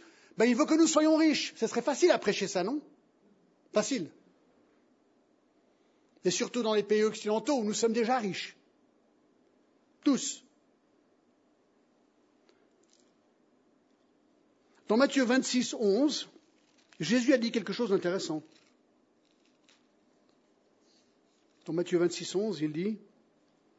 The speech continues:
vous rappelez, c'est l'histoire où Marie répand un petit flasque de parfum de nard de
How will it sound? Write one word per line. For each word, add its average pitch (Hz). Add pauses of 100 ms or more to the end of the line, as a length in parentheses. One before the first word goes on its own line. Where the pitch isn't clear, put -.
(200)
vous 147
rappelez, 165
c'est 180
l'histoire 180
où 156 (480)
Marie 170 (420)
répand 190
un 147 (1800)
petit 165
flasque 180
de 160
parfum 170
de 165
nard 175
de 151